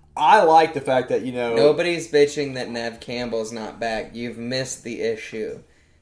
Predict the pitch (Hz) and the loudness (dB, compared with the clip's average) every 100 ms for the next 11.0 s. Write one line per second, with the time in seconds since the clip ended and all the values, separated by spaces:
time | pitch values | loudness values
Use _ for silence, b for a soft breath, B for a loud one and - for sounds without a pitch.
0 | _ _ - 117 117 110 104 120 117 117 | _ _ -16 -14 -10 -10 -8 -4 -4 -4
1 | _ _ _ 113 117 123 135 143 - 107 | _ _ _ -4 -2 -2 -4 -6 -10 -12
2 | 107 113 131 117 - 147 170 147 113 123 | -10 -4 -4 -4 -6 0 4 4 4 4
3 | 151 143 151 156 160 - 202 165 135 - | 4 6 6 6 6 6 6 2 2 6
4 | 151 - 147 143 170 180 127 123 120 113 | 6 6 2 4 6 6 6 4 0 -2
5 | 117 135 175 165 160 170 180 165 165 143 | -2 4 4 4 2 2 0 -2 0 2
6 | 127 123 135 139 156 185 180 170 139 127 | 2 0 0 2 0 -2 -6 -4 -4 -4
7 | - 123 120 127 135 139 127 117 110 - | -6 -8 -6 -6 -4 -4 -4 -6 -10 -14
8 | 110 104 127 110 113 113 113 123 117 110 | -14 -8 -4 -4 -6 -12 -10 -8 -8 -8
9 | 104 87 - 175 123 123 165 143 147 151 | -12 -10 -6 -6 -4 -6 -6 -2 -2 -2
10 | 151 165 147 139 120 117 110 107 80 57 | -4 -4 -4 -4 -8 -8 -6 -8 -10 -12